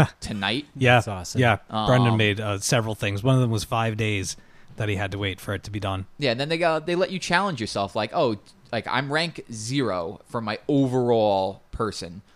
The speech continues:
Speaker 2: They're like, "Okay, you wanna level yourself up to rank one? Here's a, here's a test," and you could test yourself. And it was, um, they give you, for the first one, it was your assault rifle. Use your assault rifle and kill all the enemies on the screen. And I tried that,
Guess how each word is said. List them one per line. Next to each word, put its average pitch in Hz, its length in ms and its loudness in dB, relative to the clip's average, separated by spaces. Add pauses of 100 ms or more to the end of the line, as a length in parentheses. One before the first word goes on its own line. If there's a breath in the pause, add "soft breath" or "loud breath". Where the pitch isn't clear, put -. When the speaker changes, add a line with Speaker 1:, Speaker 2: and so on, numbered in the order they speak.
(160 soft breath)
Speaker 2:
They're 131 80 -4
like, 120 100 -2
"Okay, 123 240 -4
you 110 160 -6
wanna 117 200 -4
level 113 280 -2
yourself 110 320 -6
up 117 140 -6
to 123 100 -8
rank 117 320 -8
one? 117 300 -2
Here's 139 280 -2
a, 131 160 -6
here's 135 280 -6
a - 20 -10
test," - 560 -6
and 110 100 -10
you 107 80 -10
could - 140 -14
test - 320 -4
yourself. 98 420 -8 (380 soft breath)
And 139 140 -4
it 135 60 -4
was, - 440 -4 (100)
um, 98 440 -4
they 107 80 -4
give 123 180 -4
you, 113 300 -4
for 123 100 -4
the 110 80 -6
first 123 240 -4
one, 113 100 -8
it 101 60 -10
was 95 140 -10
your 107 100 -6
assault 110 300 -4
rifle. 87 340 -10
Use 185 220 -6
your 214 100 -2
assault 156 300 -2
rifle 147 400 -6 (420 soft breath)
and 117 360 -2
kill 175 180 -2
all 165 80 2
the 147 80 -2
enemies 123 260 -4
on 110 120 -4
the 98 60 -10
screen. 95 440 -10
And 110 140 -8
I 139 160 0
tried 131 320 -2
that, 110 280 -2